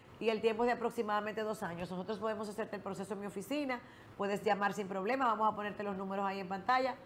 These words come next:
para que llames y con muchísimo gusto estamos, pues, haciéndolo sin inconveniente, ¿ok?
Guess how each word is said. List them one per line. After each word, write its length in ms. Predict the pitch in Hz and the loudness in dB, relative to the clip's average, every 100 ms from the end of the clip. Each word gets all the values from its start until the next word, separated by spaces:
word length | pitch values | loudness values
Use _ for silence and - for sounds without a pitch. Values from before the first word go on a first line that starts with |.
| - - - | -20 -20 6
para 180 | 214 196 | 8 8
que 120 | 196 | 6
llames 340 | 247 262 247 | 6 6 2
y 40 | 226 | -2
con 140 | 202 | -2
muchísimo 400 | 190 190 180 202 | -2 -4 -4 -2
gusto 300 | 190 190 202 | -2 -4 -4
estamos, 500 | 196 175 175 170 143 - - - - - - - - | 0 -2 -2 -6 -8 -14 -18 -18 -18 -18 -18 -16 -2
pues, 120 | 175 | 0
haciéndolo 760 | 170 175 160 180 170 160 147 160 190 - - | 0 0 -4 -2 -2 -2 -6 -10 -16 -12 -4
sin 160 | 214 | -2
inconveniente, 680 | 220 202 180 165 131 113 151 | -2 -4 -4 -6 -8 -12 -12
¿ok? 120 | 151 | -6